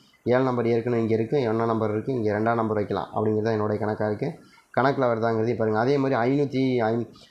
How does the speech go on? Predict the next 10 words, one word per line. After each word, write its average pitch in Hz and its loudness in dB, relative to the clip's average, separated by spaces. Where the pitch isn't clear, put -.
நானூத்தி 139 2
பதினேழு, 117 2
நானூத்தி 117 0
ஐம்பத்தி 123 0
ஏழுங்கிற 113 0
நம்பர் 107 0
ஒண்ணு 104 0
இருக்கு. 104 -4
நானூத்தி 113 -2
ஐம்பத்தி 123 0